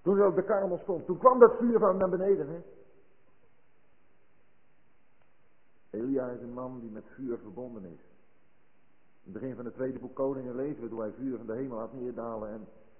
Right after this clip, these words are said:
daar die overste met zijn vijftigen een paar keer verteert. Elia die tenslotte met vurige paarden en wagens de hemel zal binnengaan. Elia is een man van het oordeel, jazeker, en het moet ook.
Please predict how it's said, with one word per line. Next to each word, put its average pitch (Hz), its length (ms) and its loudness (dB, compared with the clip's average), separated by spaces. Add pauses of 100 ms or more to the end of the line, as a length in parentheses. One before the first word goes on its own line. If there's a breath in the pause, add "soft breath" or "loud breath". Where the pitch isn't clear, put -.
(160)
daar 117 240 -6
die 117 120 -4
overste - 440 -2
met 117 140 -8
zijn 110 120 -14
vijftigen 131 560 -6
een 104 200 -12 (220)
paar 117 220 -8
keer 104 320 -8
verteert. 95 640 -12 (1500)
Elia 117 360 -4
die 117 120 -8
tenslotte 120 340 -8
met 113 140 -10 (560 loud breath)
vurige 135 460 -2
paarden 131 420 0
en 113 180 -4
wagens 110 460 -2 (1200)
de - 80 -10
hemel 117 580 -4
zal 90 160 -10
binnengaan. 85 600 -14 (880)
Elia 226 360 -2
is 180 100 -2
een 139 80 -10
man 123 200 -8
van 101 120 -12
het 95 100 -12
oordeel, 95 500 -10
jazeker, 120 500 -12
en 104 60 -14
het 104 120 -12
moet 127 160 -10
ook. 98 180 -6